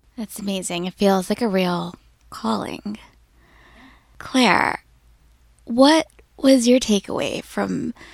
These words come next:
certainly that day, but, you know, you have this incredible day, and then you probably realize that Aisha's in your corner. She's inviting you back. She's building this relationship with you in a way that,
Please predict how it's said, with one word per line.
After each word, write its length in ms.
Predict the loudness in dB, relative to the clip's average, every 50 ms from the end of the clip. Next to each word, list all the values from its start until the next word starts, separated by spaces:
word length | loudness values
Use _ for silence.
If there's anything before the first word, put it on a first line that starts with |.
| -20 -20 -12
certainly 420 | -2 2 4 4 6 6 6 4 6
that 320 | 6 6 4 4 2 0
day, 420 | 2 4 4 4 4 4 2 0
but, 400 | -2 0 2 4 4 4 2 -2 _ _ _ _
you 120 | -2 2 2
know, 60 | 4
you 160 | 4 2 2
have 200 | 2 0 0 0
this 140 | 0 0 -2
incredible 460 | -2 -2 -2 -2 -4 -2 0 0 0
day, 300 | 2 2 0 0 0 0
and 200 | 0 2 4 4
then 160 | 6 6 6
you 80 | 6 4
probably 340 | 2 0 -2 0 2 2 4
realize 580 | 4 4 4 4 4 4 4 2 0 -2 -4
that 320 | -2 0 2 2 2 0 _ -10 -20 -20 -20 -20 -20 _ _ _ -2
Aisha's 680 | 0 0 0 -2 -2 -2 -2 -2 -4 -6 -8 -10 -14 _ _ _ _ _ _
in 200 | 4 6 8 8
your 160 | 8 8 6 4
corner. 520 | 2 2 2 4 4 4 2 -2 -4 -4
She's 260 | -4 -4 -2 0 4
inviting 400 | 6 6 6 6 6 4 2 2
you 80 | 0 0
back. 340 | 0 2 2 2 2 0 -2
She's 280 | -6 -6 -6 -6 -6
building 300 | -2 -2 0 0 0 0
this 140 | -2 -4 -4
relationship 680 | -6 -4 -4 -4 -4 -2 -2 -2 -2 -2 -2 -4 -4 -6
with 160 | -8 -6 -4
you 340 | 0 0 2 2 2 0 -2 -4 -10 -18 -18 -18 -20 -20 -20 -20 _ -2
in 140 | 0 2 4
a 80 | 4 4
way 380 | 4 2 2 2 2 0 0
that, 420 | 0 0 0 2 2 2 0 -2